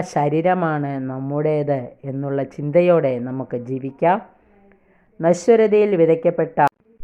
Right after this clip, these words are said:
എൻ്റെ ശരീരം അനശ്വരത പ്രാപിക്കത്തക്ക വിധം സനാതന മൂല്യങ്ങൾക്കനുസരിച്ച് ഞാൻ വളരേണ്ടിയിരിക്കുന്നു എന്ന ബോധ്യത്തോടുകൂടി മുന്നേറാം. തപസ്സുകാലം രക്ഷയിലേക്കുള്ള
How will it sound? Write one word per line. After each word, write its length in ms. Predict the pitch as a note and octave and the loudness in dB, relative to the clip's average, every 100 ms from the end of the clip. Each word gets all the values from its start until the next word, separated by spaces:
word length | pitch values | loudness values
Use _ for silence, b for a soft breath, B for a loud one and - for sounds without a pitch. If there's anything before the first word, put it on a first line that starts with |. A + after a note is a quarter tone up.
| - | 0
എൻ്റെ 240 | F3+ E3+ D#3+ D3+ - | 2 4 4 2 0
ശരീരം 560 | F3+ E3 F3+ F#3+ F3 B2+ A2+ A2+ _ _ _ _ - | 2 2 2 4 2 2 -6 -18 _ _ _ _ -2
അനശ്വരത 560 | F3 G3 G3 - G#3+ G#3 G3+ | 2 2 2 2 4 4 4
പ്രാപിക്കത്തക്ക 760 | F#3 D#3+ D3+ E3+ E3 D#3+ - D#3 | 4 4 2 -2 0 -2 0 -2
വിധം 260 | C#3 C3 A#2+ A#2 b b b _ - | 0 -2 -6 -10 b b b _ 2
സനാതന 560 | F3+ F#3 G3 G3 G3 F#3+ F3 | 4 4 4 4 2 2 0
മൂല്യങ്ങൾക്കനുസരിച്ച് 1400 | F3 F3 F3+ F3 F3 D#3+ E3 D#3+ D#3 - D3 C#3+ - C#3 A#2 - C#3 D3+ | 0 2 2 2 2 0 2 0 0 -4 -4 -4 -2 -2 -2 -8 -6 -4
ഞാൻ 180 | D3 D3 C#3 | -2 -4 -2
വളരേണ്ടിയിരിക്കുന്നു 960 | D3 D3+ D3 D#3 D#3 D#3 D3+ D#3+ F3 G3 G3+ D3+ | 0 0 0 -2 -2 -6 -8 -6 -4 -4 -4 -4
എന്ന 140 | C#3+ C3 A#2+ | -4 -6 -6
ബോധ്യത്തോടുകൂടി 840 | C#3+ D3 E3 E3 F#3 F#3 F3 B2+ A#2+ G#2 b b b b - | -4 -2 -4 0 0 0 -4 -6 -8 -12 b b b b -10
മുന്നേറാം. 580 | C#3 C#3 C#3 C3+ D#3 F#3+ - b b _ _ | -6 -4 -4 0 0 0 -4 b b _ _
തപസ്സുകാലം 840 | E3 E3 F#3 G#3 F3 D#3 C#3+ C3+ B2 - C#3 D#3 | 0 2 0 0 2 2 2 -2 -6 -12 -4 -4
രക്ഷയിലേക്കുള്ള 800 | D#3+ - G#3+ G3 D3+ C#3+ C#3 | -4 -6 -2 0 -2 -2 -4